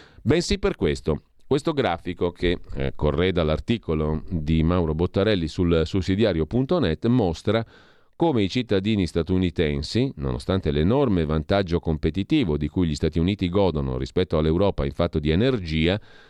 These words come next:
ebbene, anche i cittadini statunitensi quest'inverno pagheranno la bolletta più pesante degli ultimi venticinque anni per restare al caldo e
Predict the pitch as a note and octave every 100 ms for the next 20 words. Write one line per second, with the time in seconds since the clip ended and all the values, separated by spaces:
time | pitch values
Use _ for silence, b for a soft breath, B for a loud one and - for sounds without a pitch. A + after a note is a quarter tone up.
0 | B B E3+ C#3+ F2+ F2 C#3+ E3+ A#2 F#2+
1 | G2+ G#2 A2+ A2+ E2+ F#2 - C3 C#3+ A2+
2 | - E2+ G2+ C#3+ D3 D#2 D2 E2+ F#2+ G#2+
3 | A2 D2 D#2+ F2 F#2+ A2 A#2+ - C#2+ -
4 | G2+ C3 C#3+ D#3 D3 B2 G2+ G2+ B2 -
5 | F2 D#2+ E2 D#3+ E3+ C#3+ C#3+ G2 A2 A2
6 | A2 G#2 D2 D2 D#2 E2+ A2 C#3+ D#3+ D#2+
7 | C#2+ D#2+ G2+ - G#1+ A1 A1+ - - C#2
8 | B1+